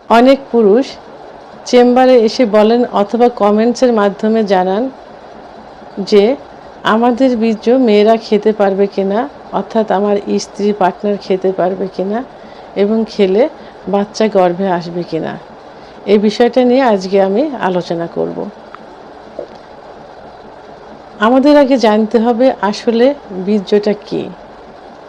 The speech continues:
বীর্যটা হলো এক প্রকার জৈব তরল পদার্থ, যার মধ্যে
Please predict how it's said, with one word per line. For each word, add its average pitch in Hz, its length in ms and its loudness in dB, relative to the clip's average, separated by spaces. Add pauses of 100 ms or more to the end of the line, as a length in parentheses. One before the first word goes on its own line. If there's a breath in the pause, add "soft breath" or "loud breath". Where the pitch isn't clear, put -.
(160)
বীর্যটা 208 480 0
হলো 202 360 -2 (360)
এক 196 140 -2 (100)
প্রকার 208 320 -2 (100)
জৈব 196 440 0
তরল 202 400 0
পদার্থ, 175 480 -4 (1400)
যার 226 300 2
মধ্যে 220 480 2